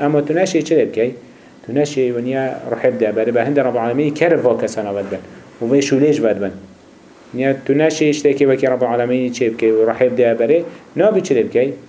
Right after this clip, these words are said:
نابی چه بکی؟ ونیا و رب العالمین کرد وی شولی بد بن، به هند مرو و ایمان دار تیوی خود دیر کرد. اما وقت سلیمان علیه الصلاة والسلام، وقت بواتی نچه که اوا خاص بیاب که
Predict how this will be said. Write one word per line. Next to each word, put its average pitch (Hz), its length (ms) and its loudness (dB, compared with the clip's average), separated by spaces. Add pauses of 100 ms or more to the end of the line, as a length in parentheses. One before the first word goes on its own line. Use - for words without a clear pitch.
نابی 190 280 2
چه 160 180 2
بکی؟ 147 180 2
ونیا 131 280 2
و 139 40 2
رب 120 140 0
العالمین 139 260 0
کرد 190 280 2
وی 151 80 4
شولی 147 240 2
بد 135 200 2
بن، 165 240 0 (360)
به 143 80 2
هند 190 180 2
مرو 170 260 2
و 165 60 0
ایمان 143 440 2
دار 170 140 2
تیوی 151 260 2
خود 139 180 0
دیر 147 340 2
کرد. 101 160 -4 (500)
اما 180 220 2
وقت 143 240 2
سلیمان 143 500 4
علیه 131 160 2
الصلاة 127 440 0
والسلام، 107 400 -4 (840)
وقت 117 200 -2
بواتی 175 400 4
نچه 170 220 2
که 165 120 2
اوا 135 200 2
خاص 160 320 2
بیاب 151 200 2
که 156 160 4